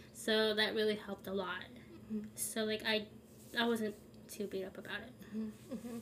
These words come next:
Speaker 2: Did you have any, like, sense of relief at all, or was it mostly just, like, you were so exhausted from the, like, the trauma?
Speaker 1: Honestly, like,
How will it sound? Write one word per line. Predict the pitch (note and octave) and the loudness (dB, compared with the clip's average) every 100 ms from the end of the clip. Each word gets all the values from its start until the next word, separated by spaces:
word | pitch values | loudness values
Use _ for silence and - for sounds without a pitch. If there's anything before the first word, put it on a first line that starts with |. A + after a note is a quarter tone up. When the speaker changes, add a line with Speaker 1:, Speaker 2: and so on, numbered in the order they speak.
| - - - - - - - | -10 -16 -16 -16 -16 -16 -6
Speaker 2:
Did | C#4 B3+ | -2 2
you | C4 | 2
have | A#3 A#3+ A#3+ | 4 4 4
any, | A#3+ B3 | 2 2
like, | A#3+ A3+ - | 2 0 0
sense | A#3 A3+ | -2 0
of | A#3+ G#3+ | 0 0
relief | F#3+ F3+ A3 C4+ D#4 | -2 0 0 -2 -2
at | D4+ | 0
all, | D#4 D#4 | 2 4
or | A#3 | 2
was | G3+ G3 G3 | 2 0 -2
it | - | -2
mostly | G#3 G#3 - G3 | 0 -2 -2 -2
just, | G3 F3+ - | -2 -4 -4
like, | F3 F3+ G3+ | -4 -4 -2
you | F#3+ | 0
were | F3 | 0
so | - - G3+ F#3 F3 F3+ F3+ - - - - - - | -2 -2 0 0 2 0 -2 -8 -18 -18 -18 -18 -12
exhausted | F#3 G3 F#3 F#3 F3+ F3 | -4 2 2 2 -2 -2
from | F#3+ | -4
the, | F3+ F3+ G#3+ | -4 -4 -4
like, | G3 - | -6 -4
the | F#3 | -6
trauma? | - E3 E3+ F3 F3+ G3+ - - - - - - - - - - | -4 -4 -4 -4 -4 -6 -10 -18 -18 -18 -18 -18 -18 -18 -10 0
Speaker 1:
Honestly, | B3+ C#4+ D4+ - F#4+ G4 | 4 6 4 4 4 6
like, | D#4+ D4+ C4+ | 6 4 2